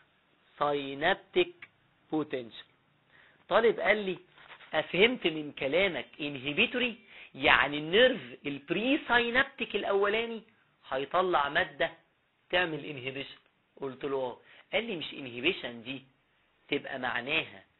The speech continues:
هايبر بولاريزيشن؟" قلت له: "ايوه، هو ده الهايبر بولاريزيشن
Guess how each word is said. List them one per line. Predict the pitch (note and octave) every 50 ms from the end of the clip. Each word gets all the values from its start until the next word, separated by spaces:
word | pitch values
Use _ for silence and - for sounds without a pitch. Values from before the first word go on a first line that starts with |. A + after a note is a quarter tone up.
| _ _ _ _ _ - -
هايبر | - F3+ G3+ A3 A3 G3 D#3+ C#3+ C3 - D3+ C#3+ C#3 B2 A#2 G#2+ - - - - _ _ _ _ _ _ _
بولاريزيشن؟" | - F3+ G3+ G#3 F#3 E3 D3 D3 C#3+ C3+ B2 D3+ F#3 F3+ - F#3 E3+ D3 - - - _ - - -
قلت | E3 D#3+ D#3+ D#3+ E3
له: | E3 D3+ D3+ D3+
"ايوه، | C3+ B2 G#2+ G2+ G#2 - - - - - - _ -
هو | - B3 C4+ C4 A3 F#3+ F3
ده | D#3+ F3+
الهايبر | F3+ E3+ D3 - F#3+ G3+ G#3+ G#3+ G3+ - - F#3+ F3 E3+ D#3 - - - _ _ - - _ _ _ _ -
بولاريزيشن | F3+ F#3+ F#3+ F3 D#3 C#3+ C#3 C#3+ C3+ C3+ C3+ C3 A#2 A#2+ D3+ F#3 F#3+ F3 - - D#3 C#3+ C3+ B2